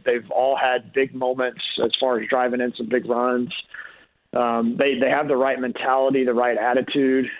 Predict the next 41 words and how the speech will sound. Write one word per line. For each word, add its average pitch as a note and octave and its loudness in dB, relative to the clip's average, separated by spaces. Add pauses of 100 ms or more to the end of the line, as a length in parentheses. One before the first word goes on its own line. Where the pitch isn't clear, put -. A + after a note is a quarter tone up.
(100)
uh, A#2 -4
to A2 0
have B2+ 2
a A2+ -4
chance B2+ -2
to - -6
contribute C3 0
right B2+ 2
away, B2+ 2
which A#2 -2
you've A#2 -4 (120)
seen. B2+ 0 (500)
Um, G#2+ 0 (100)
guys B2+ 0
just B2+ -2
stay B2+ 2
even B2 0
keel. C3+ 2
They're A2+ 0
hard A2+ 0
workers. A#2 0 (200)
Um, G#2 -6 (720)
you B2+ -2
know, A2+ 0
they've A#2+ 0
definitely, C#3 0 (480)
they D3+ 2
definitely F3 0
made D#3 2
an D3 0
impact C#3+ -2 (160)
immediately, B2+ 0 (100)
uh, - -4
on A#2 0
our B2 0
team C3+ 0
and A#2 0
on B2 0
our A#2+ 2
roster. A#2+ 0
They're, A2+ 0